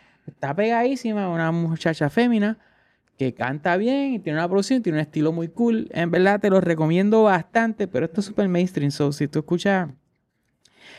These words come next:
esto te lo van a espetar en algún lado. El tercer disco que traje hoy. Eh, esto es, es, creo que es un E P, porque no es muy largo. Esto es Mugre, de la banda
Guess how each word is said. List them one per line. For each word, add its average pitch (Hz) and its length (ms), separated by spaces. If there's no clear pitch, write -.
esto 214 380
te 170 100
lo 139 100
van 139 120
a 151 40
espetar 156 380
en 151 80
algún 135 340
lado. 120 180
El 170 180
tercer 185 460
disco 160 340
que 131 100
traje 131 300
hoy. 90 260
Eh, 123 560
esto 143 300
es, 196 440
es, 165 160
creo 208 140
que 220 80
es 233 40
un 247 140
E 202 140
P, 151 280
porque 139 220
no 151 100
es 156 60
muy 196 180
largo. 147 580
Esto 151 240
es 190 60
Mugre, 190 720
de 160 200
la 156 180
banda 202 640